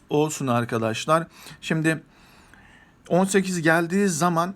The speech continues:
arkadaşlar on sekizi yükleyeceğim ve ilk kullanım testini yapacağım. Bundan dolayı da bu şekilde videoları kaçırmamak için kanalıma abone olup beğenip videoyu paylaşmayı unutmayın. Bu esnada da altı S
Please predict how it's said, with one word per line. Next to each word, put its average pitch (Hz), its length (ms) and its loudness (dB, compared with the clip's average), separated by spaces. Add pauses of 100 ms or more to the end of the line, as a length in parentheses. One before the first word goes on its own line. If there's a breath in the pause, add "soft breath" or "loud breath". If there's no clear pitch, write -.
arkadaşlar 139 680 -4
on 175 180 -2
sekizi 135 380 -6
yükleyeceğim 170 600 -2 (300)
ve 156 200 0 (100)
ilk 196 200 -4
kullanım 135 400 -2
testini 156 560 -4 (160)
yapacağım. 151 600 -2
Bundan 160 400 0
dolayı 120 300 -2
da 165 180 -2 (300 loud breath)
bu 170 320 0
şekilde 139 500 -4
videoları 139 420 0
kaçırmamak 143 540 -2
için 165 160 -6
kanalıma 139 440 -2
abone 139 240 -2
olup 135 260 -2
beğenip 147 340 -2
videoyu 135 260 -2
paylaşmayı 135 540 0
unutmayın. 160 500 -2 (400 loud breath)
Bu 185 120 0
esnada 180 480 2
da 180 200 0
altı 160 400 0
S 180 280 0